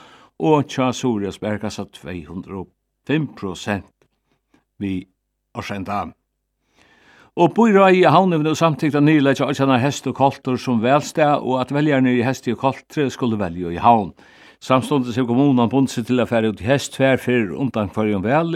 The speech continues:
og ikke var velgeren her mulig å velge i brev at gå om. Hester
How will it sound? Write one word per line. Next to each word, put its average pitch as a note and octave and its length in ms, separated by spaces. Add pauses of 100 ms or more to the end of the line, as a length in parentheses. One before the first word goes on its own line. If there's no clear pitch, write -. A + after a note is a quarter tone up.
(140)
og B2+ 160
ikke C3 160
var A2+ 160
velgeren F#2+ 340
her G2+ 220
mulig F#2+ 340
å F#2 140
velge F#2 240
i F2+ 80
brev F#2+ 320
at - 160
gå G#2 80
om. G2 400 (1000)
Hester C#3 320